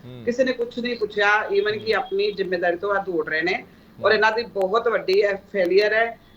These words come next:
Speaker 2: ਕਿਉਂਕਿ ਇਹਨਾਂ ਨੂੰ ਚਾਹੀਦਾ ਸੀ ਕਿ ਇਮੀਡੀਏਟ ਉਸ ਬੱਚੇ ਨੂੰ ਪੈਸੀਫਾਈ ਕਰਨਾ ਚਾਹੀਦਾ ਸੀ। ਕਾਲਜ ਵੱਲੋਂ ਹੀ
Speaker 1: ਹੂੰ।
Speaker 2: ਕੰਪਲੇਨ ਹੁੰਦੀ, ਐਫ ਆਈ ਆਰ ਹੁੰਦੀ, ਬੱਚੇ ਨੂੰ ਸੜਕਾਂ 'ਤੇ ਜਾ ਕੇ ਨਾ ਬੈਠਣਾ ਪੈਂਦਾ,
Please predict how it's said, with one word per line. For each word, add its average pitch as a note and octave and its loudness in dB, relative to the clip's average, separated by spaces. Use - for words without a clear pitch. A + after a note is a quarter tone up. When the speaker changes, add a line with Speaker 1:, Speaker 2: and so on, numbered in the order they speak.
Speaker 2:
ਕਿਉਂਕਿ G#3 0
ਇਹਨਾਂ G#3 2
ਨੂੰ A3+ -6
ਚਾਹੀਦਾ F#3+ -2
ਸੀ G#3+ -8
ਕਿ A#3+ -8
ਇਮੀਡੀਏਟ G3+ 0
ਉਸ G#3 -6
ਬੱਚੇ F#3 -4
ਨੂੰ G3+ -2
ਪੈਸੀਫਾਈ F#3+ -2
ਕਰਨਾ F#3 -6
ਚਾਹੀਦਾ F3+ -6
ਸੀ। B3+ -8
ਕਾਲਜ E3+ -2
ਵੱਲੋਂ F3 -4
ਹੀ G#3+ -2
Speaker 1:
ਹੂੰ। A3+ -16
Speaker 2:
ਕੰਪਲੇਨ G3+ 2
ਹੁੰਦੀ, F#3 4
ਐਫ G3 4
ਆਈ F#3+ 0
ਆਰ F3 0
ਹੁੰਦੀ, E3+ -2
ਬੱਚੇ G3 -2
ਨੂੰ F#3 0
ਸੜਕਾਂ E3+ -2
'ਤੇ F3 2
ਜਾ E3+ 0
ਕੇ E3 -4
ਨਾ D#3+ -4
ਬੈਠਣਾ D#3 -8
ਪੈਂਦਾ, D#3 -4